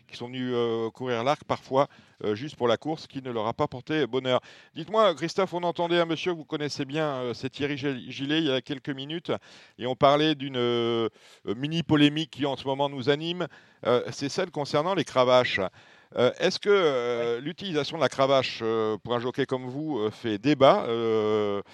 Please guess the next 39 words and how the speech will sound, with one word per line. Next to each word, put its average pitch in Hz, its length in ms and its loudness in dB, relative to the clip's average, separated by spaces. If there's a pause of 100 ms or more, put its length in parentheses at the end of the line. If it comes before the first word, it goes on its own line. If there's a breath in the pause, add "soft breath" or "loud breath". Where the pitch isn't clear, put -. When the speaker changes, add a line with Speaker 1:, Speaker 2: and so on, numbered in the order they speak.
(260 soft breath)
Speaker 1:
euh, 95 300 0
dans 104 180 -4
le 101 180 0
milieu 120 280 -2
des - 100 0
courses, - 360 -6
euh, 104 440 0
japonaises ? 120 720 0 (400 soft breath)
Euh, 110 240 2
est-ce 117 180 0
qu'il 117 220 -12
y 123 60 4
a 120 80 6
des 104 160 0
restrictions, 143 680 -4
des - 180 -6
interdictions ? 143 840 -6
Euh, 131 560 -2 (340 loud breath)
comment 190 200 -4
ça 180 140 0
se 170 60 -6
passe ? 151 160 2
C'est 180 120 -4
quoi 190 180 4
la 165 100 6
règle 151 220 2
auquel 143 240 0
vous 131 160 -10
êtes 127 100 -6
astreint 135 340 -4
par 113 140 -2
rapport 107 600 0
à 104 40 0
l'utilisation 107 560 -8
de 123 40 -8
la 110 80 -2
cravache 113 420 -4
en 107 100 -4
compétition ? 104 640 -14